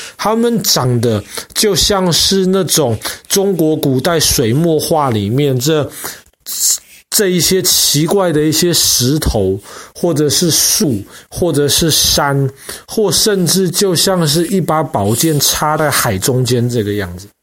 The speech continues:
那么这个就是下龙湾的这个景象，然后在下龙湾的这一大片海以及海上的岛中间，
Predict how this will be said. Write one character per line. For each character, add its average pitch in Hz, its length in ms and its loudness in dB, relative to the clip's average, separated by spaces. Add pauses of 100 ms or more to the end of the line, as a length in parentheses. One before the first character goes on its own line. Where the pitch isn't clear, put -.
(720)
那 156 160 0
么 151 160 2
这 185 180 0
个 160 140 0
就 165 140 0
是 160 280 0 (220)
下 170 400 0
龙 143 320 2
湾 156 220 2
的 143 100 2
这 151 200 0
个 123 120 -4
景 95 260 -4
象， 92 320 -2 (160)
然 123 160 0
后 151 300 0 (220)
在 185 260 0
下 180 320 2
龙 151 260 2
湾 160 220 2
的 151 100 2
这 170 260 0
一 151 140 2
大 147 320 0
片 135 380 0 (300)
海 107 420 -2
以 117 220 0
及 135 260 -2
海 113 240 0
上 147 260 0
的 127 120 0
岛 92 300 -2
中 117 300 -2
间， 107 320 -2